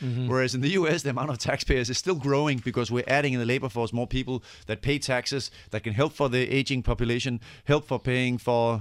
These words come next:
Speaker 2: uh, retirement, uh, uh, payments and transfers to older generations and Medicare and Medicaid, whereas you don't really have that in Japan, which is really weighing both on the government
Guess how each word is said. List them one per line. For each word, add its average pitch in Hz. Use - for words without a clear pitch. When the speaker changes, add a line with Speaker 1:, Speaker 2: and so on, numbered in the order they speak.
Speaker 2:
uh, 110
retirement, 120
uh, -
uh, 101
payments 120
and 98
transfers 117
to 110
older 123
generations 110
and 101
Medicare 110
and 101
Medicaid, 113
whereas 113
you 117
don't 143
really 135
have 123
that 123
in 110
Japan, 117
which 117
is 110
really 147
weighing 117
both 139
on 117
the 110
government 113